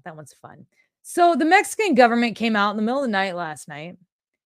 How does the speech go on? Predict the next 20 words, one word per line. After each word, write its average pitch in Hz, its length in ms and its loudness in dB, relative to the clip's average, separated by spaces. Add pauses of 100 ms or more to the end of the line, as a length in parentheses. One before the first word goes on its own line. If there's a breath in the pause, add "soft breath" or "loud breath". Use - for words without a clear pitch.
(500)
and 269 480 2
they 254 280 2
had 226 360 0
their 233 240 0
own 233 320 -2
version 208 400 0
of, 185 100 -2
like, 190 200 0
a 185 40 -6
congressional 190 600 -2
hearing. 175 280 0
And 185 80 -2
in 226 80 0
that 269 120 2
congressional 240 460 0
hearing, 208 260 2
they 196 100 2
had 208 100 -2
a 240 40 -2
journalist, 185 840 -2